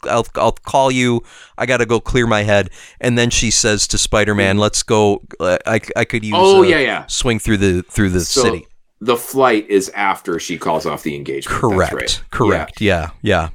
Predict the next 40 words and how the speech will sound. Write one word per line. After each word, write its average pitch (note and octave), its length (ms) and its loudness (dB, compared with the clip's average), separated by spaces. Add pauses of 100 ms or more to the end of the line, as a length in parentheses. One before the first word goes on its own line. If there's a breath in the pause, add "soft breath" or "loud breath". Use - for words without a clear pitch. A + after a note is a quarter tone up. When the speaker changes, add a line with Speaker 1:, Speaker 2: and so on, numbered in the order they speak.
Speaker 2:
I C3+ 60 -6
gotta F#3 200 0
say, D#3+ 180 2
going A#2 220 2
back A2+ 200 -2
to A2+ 100 -2
the, F#2+ 180 2
the G2 120 0
jail F#2+ 340 0
cell, F2+ 260 0
like, F2 200 0
she - 180 2
really A2 320 4
stepped - 300 -4
it E2 60 -4
up F#2 140 -2
in F#2 120 0
that D#2+ 160 -4
jail E2 220 -2
cell. E2 280 -2
Like, E2 240 -2
Speaker 1:
Mm-hmm, D3 180 0
mm-hmm. C#3 360 -4
Speaker 2:
she C3 160 0
didn't F#3+ 160 4
even C3+ 140 0
think A#2 200 0
twice B2 340 0
about, F#2 380 0
you G#2 80 -2
know, F2+ 200 -2
elbowing G2 640 2
and, F2+ 280 -2
and, F2 400 -4
you F#2+ 100 0
know, E2 160 -2
tackling A2 560 -2
a D#2+ 60 -10
cop. F2+ 460 -2
Speaker 1:
<laughs> - 60 -10